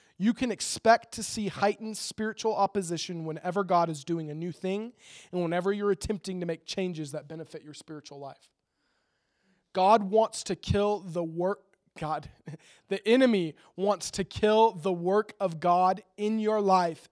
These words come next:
in its infancy because he knows when there's, uh, some steps towards maturity and there's some steps towards consistency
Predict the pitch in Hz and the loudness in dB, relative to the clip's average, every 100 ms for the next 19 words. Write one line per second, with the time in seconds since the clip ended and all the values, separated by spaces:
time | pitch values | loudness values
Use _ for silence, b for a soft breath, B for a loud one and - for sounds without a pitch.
0 | - 202 190 - - - 233 - 190 170 | -6 -4 -4 -8 -14 -8 -8 -4 -6 -4
1 | - 156 139 _ _ _ _ _ _ _ | -8 -10 -12 _ _ _ _ _ _ _
2 | _ _ _ _ _ _ 165 185 175 190 | _ _ _ _ _ _ -6 -4 -2 2
3 | 202 240 214 214 196 180 - B B - | 4 4 2 -2 0 -2 -4 B B -2
4 | 175 160 107 - 180 156 - - 226 - | 0 0 -2 -4 -2 0 2 8 6 6
5 | - - 233 220 170 190 - - 208 196 | -4 -2 0 0 0 -2 -2 0 2 2
6 | 175 147 B B 180 185 - 175 - - | 2 -4 B B -2 0 -2 -2 -4 4
7 | 226 233 - - 240 - - 185 - 220 | 6 6 0 0 -2 -2 -6 -8 -6 -6
8 | - - 196 - 175 | -6 -6 -8 -8 -10